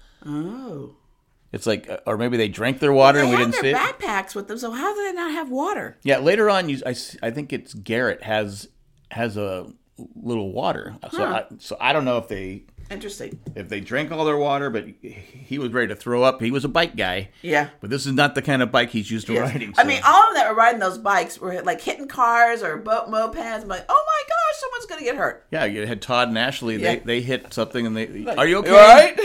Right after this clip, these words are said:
Speaker 2: You okay?"
Speaker 1: <laughs>
Speaker 2: And then, you know,
Speaker 1: I'm sure it's an, a everyday occurrence at that place, but still.
Speaker 2: Well, there's, there's no,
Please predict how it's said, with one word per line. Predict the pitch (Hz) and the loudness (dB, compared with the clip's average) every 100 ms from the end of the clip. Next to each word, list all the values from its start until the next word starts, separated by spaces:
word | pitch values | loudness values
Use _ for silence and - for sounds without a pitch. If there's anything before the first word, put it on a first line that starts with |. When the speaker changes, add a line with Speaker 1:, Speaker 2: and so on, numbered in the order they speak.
| - | 0
Speaker 2:
You | 196 147 190 | 0 0 0
okay?" | 214 196 220 - - | 0 0 0 -4 -8
Speaker 1:
<laughs> | 185 - 196 - _ _ _ - - - | -14 -14 -18 -20 _ _ _ -20 -20 -14
Speaker 2:
And | 110 117 | -8 -4
then, | 107 104 117 | -4 -4 -4
you | 143 | -6
know, | - - | -6 2
Speaker 1:
I'm | 392 415 | 2 2
sure | - 523 | -2 0
it's | 494 | 0
an, | 240 | 2
a | 202 - 151 151 | 2 2 0 2
everyday | 190 190 175 151 | 0 0 -2 -2
occurrence | 147 175 151 151 | -4 -6 -6 -8
at | 120 | -8
that | 117 - | -8 -8
place, | 117 104 - | -10 -10 -10
but | 139 | -14
still. | - 185 117 113 - - - | -6 -2 -2 -4 -16 -20 -10
Speaker 2:
Well, | 180 | -4
there's, | 180 165 165 | -4 -4 -8
there's | 160 156 | -8 -6
no, | 170 175 175 160 147 131 | -6 -4 -2 -4 -6 -10